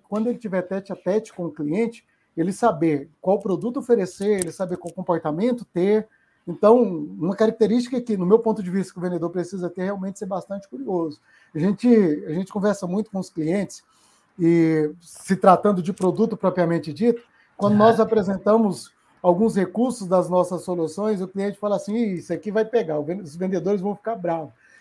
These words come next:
Speaker 1: Imagina só, se uma diretriz,
Speaker 2: <laughs>
Speaker 1: se o-, se uma, se uma estratégia da empresa, se a empresa tá criando uma estratégia pra te ajudar a vender mais e o vendedor ficar brabo com essa estratégia,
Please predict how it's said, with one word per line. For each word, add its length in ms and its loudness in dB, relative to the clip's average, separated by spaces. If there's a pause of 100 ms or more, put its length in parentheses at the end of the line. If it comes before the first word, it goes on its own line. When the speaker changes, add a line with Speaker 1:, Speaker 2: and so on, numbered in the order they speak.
Speaker 1:
Imagina 500 4
só, 340 0 (280)
se 160 -8
uma 220 4
diretriz, 600 4
Speaker 2:
<laughs> 180 -8
Speaker 1:
se 80 -2
o-, 180 -4
se 140 -6
uma, 340 4
se 140 -6
uma 120 2
estratégia 580 0
da 100 2
empresa, 640 -2 (640)
se 120 -6
a 40 2
empresa 340 0
tá 100 0
criando 400 2
uma 140 4
estratégia 580 0
pra 180 -4
te 120 -8
ajudar 340 0
a 20 -2
vender 320 0
mais 360 -2
e 80 -6
o 60 -6
vendedor 400 -2
ficar 220 0
brabo 500 4
com 160 2
essa 260 2
estratégia, 760 6